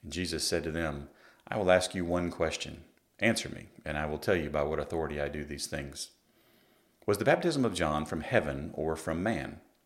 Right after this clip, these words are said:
Answer me." And they discussed it with one another, saying, "If we say, 'From heaven,' he will say,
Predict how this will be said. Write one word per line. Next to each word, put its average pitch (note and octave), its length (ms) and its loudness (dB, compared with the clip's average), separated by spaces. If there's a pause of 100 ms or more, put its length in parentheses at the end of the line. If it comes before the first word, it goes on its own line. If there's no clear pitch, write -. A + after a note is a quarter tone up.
(260)
Answer F#2+ 280 -2
me." D#2 180 -10 (1600)
And C#2 140 -6
they D2 60 0
discussed E2+ 420 6
it - 100 -4
with C#2+ 120 -4
one C#2+ 140 -4
another, C2 340 -6
saying, E2+ 320 2 (340)
"If - 140 2
we B2+ 100 8
say, G2 240 6
'From D#2 200 0
heaven,' C#2+ 600 2
he F2 200 -2
will D#2 200 0
say, D#2 520 0